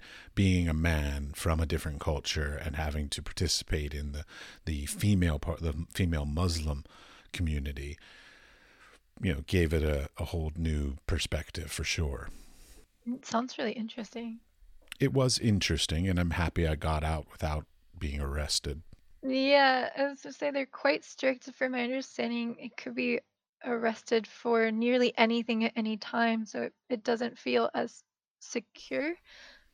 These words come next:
Speaker 1: Yes, that's absolutely true. You, I have a friend who posted an image on Facebook, and it was a picture of a car,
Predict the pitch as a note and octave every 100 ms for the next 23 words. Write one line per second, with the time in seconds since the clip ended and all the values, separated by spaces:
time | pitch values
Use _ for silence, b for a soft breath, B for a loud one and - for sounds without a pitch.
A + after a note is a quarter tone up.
0 | B B _ - - _ G#2 A2+ - -
1 | D2 F2 D#2+ F2 C#2+ - E2+ C#2+ - -
2 | F2+ E2+ - F2 F#2+ E2+ - G#2 G#2 D#2
3 | C#2 D#2 D2 F2 D#2 - D#2 D#2 E2 D2+
4 | D2+ D2+ D2 F2+ F2+ - - D2+ - -
5 | B B B B F2 D#2 D2+ D#2+ F2 D#2+
6 | D2 - D#2+ D#2 D2 - - G#2 F#2 D#2+
7 | D2